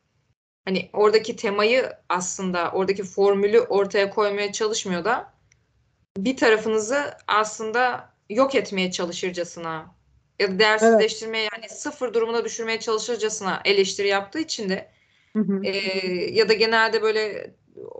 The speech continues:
Speaker 1: bu, bu kadar bariz belli olmasa da,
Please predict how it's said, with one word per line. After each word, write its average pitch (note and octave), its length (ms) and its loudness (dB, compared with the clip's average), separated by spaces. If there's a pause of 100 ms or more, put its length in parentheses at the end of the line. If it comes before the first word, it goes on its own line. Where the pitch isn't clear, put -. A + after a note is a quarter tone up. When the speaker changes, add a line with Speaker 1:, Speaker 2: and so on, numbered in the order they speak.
(240)
Speaker 1:
bu, F#3+ 200 -10
bu G3 80 -10
kadar G#3 320 2
bariz G3+ 400 0
belli G#3 280 0
olmasa A3+ 560 -2
da, G3+ 240 -6